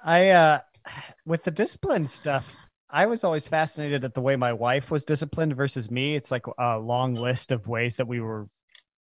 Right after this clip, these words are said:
raised similarly, so the differences really stick out. But her dad, I mean, my dad was in the Air Force, but her dad and kind of did more of a boot camp type thing where there was no corporal punishment, but, like, her and her brother got disciplined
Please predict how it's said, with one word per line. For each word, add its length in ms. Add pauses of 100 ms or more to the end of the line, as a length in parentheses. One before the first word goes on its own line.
(120)
raised 500
similarly, 720
so 120
the 100
differences 500
really 200
stick 340
out. 260
But 100
her 120
dad, 460 (440)
I 80
mean, 160
my 160
dad 160
was 140
in 60
the 100
Air 100
Force, 300
but 100
her 120
dad 440
and 240 (880)
kind 160
of 120
did 160
more 140
of 80
a 40
boot 320
camp 220
type 240
thing 180
where 200
there 100
was 120
no 320 (760)
corporal 440
punishment, 600
but, 140
like, 180
her 140
and 100
her 80
brother 420
got 400
disciplined 520